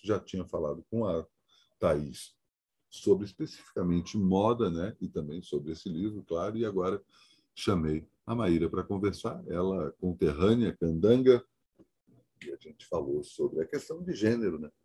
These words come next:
Ela que é, ela trabalha com direitos humanos já há um bom tempo e, e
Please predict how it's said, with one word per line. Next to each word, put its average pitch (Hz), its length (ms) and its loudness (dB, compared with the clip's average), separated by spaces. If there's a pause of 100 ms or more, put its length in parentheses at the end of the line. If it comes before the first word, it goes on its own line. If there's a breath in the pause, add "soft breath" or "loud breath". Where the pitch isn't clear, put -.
(460 loud breath)
Ela 78 280 -4
que 82 240 -2
é, 71 580 -4 (1000)
ela - 120 -16
trabalha 82 440 0
com 85 180 -8
direitos 82 380 0
humanos 95 500 0
já 78 220 -2
há 90 40 2
um 80 140 -4
bom 104 320 -2
tempo 98 560 -2
e, 95 480 -6
e 95 60 -8